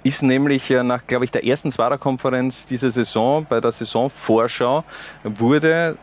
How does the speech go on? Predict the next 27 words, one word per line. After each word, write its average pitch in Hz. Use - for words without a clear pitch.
im 131
Admira-Forum 135
so 139
ein 120
wenig 135
thematisiert, 131
ähm, 120
die -
Art 113
und 110
Weise, 110
wie 127
Harald 110
Brandl, 117
ähm, 113
die 107
Saison 113
vorausschaut 98
von 98
der 92
Admira 107
und 104
wurde 110
da 101
als 110
Admira-Hasser -
bezeichnet. 110